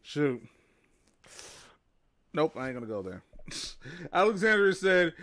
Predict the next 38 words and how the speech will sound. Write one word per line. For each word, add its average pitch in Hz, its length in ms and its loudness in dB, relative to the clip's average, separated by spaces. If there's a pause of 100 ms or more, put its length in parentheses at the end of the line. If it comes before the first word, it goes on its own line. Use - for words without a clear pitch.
(180)
"He 302 160 6
just 320 220 4
looked 254 180 -4
like 247 140 2
your 208 140 4
regular 196 440 4
goldfish, 151 760 2
and 180 140 -6
I 277 80 2
thought 226 480 0 (360)
they 196 140 4
grew 196 280 -4
to 233 140 -4
their 202 200 4
environment, 165 720 4 (180)
so 269 140 0
I 381 160 4
was 311 100 2
expecting 226 440 -2
him 226 140 0
to 190 60 -2
stop 220 340 2
growing, 196 340 0
but 156 100 0
within 233 360 0
a 190 60 0
month 175 400 0 (320)
of 165 120 -6
me 208 220 -2
having 196 320 0
him, 185 340 -2 (400)
he 240 180 -2
was 233 200 0
already 214 340 2
getting 165 360 -2
bigger." 117 540 0 (2000)
Giggity. 151 460 0 (1000)
Huh? 160 220 -2